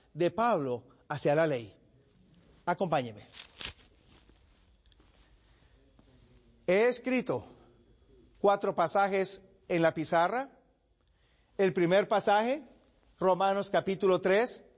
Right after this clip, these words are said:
versículo treinta y uno. En Romanos tres, verso treinta y uno, Pablo está escribiendo: "Luego, pues, ¿anulamos la ley por la fe?".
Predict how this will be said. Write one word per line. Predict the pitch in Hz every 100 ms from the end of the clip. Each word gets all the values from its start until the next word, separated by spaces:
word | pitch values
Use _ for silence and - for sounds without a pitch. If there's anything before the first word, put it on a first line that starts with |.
| _ _
versículo | 196 185 185 196 208
treinta | 226 220 226 233
y |
uno. | 311 233 113 - _ _ _ _ _ _ _ _ _ _ _ - -
En | 196
Romanos | 190 190 233 294 285
tres, | - 294 214 156 - - _ - -
verso | 226 262 247
treinta | 226 214 214
y | 196
uno, | 285 196 170 175 - _ _ _ _
Pablo | 196 262 294 277
está | 226 254
escribiendo: | 247 - 254 247 302 240 131 101 _ _ _ _ _
"Luego, | 160 196 175 180
pues, | - 180 175 175 - - _ - _ _ _ _ _ _ _ _ _ -
¿anulamos | 185 175 156 165 196 214 208 -
la | 180 175
ley | 170 190 214
por | 208 208 185
la | 175 160
fe?". | - 254 330